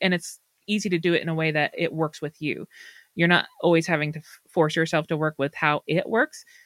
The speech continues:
You're in total control over this display, uh, uh, uh, of all the buttons and all the, all the knobs that it has. So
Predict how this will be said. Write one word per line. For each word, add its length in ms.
You're 360
in 220
total 280
control 420
over 220
this 220
display, 520
uh, 220
uh, 40
uh, 340
of 140
all 120
the 80
buttons 320
and 120
all 120
the, 140
all 120
the 120
knobs 320
that 140
it 80
has. 360
So 300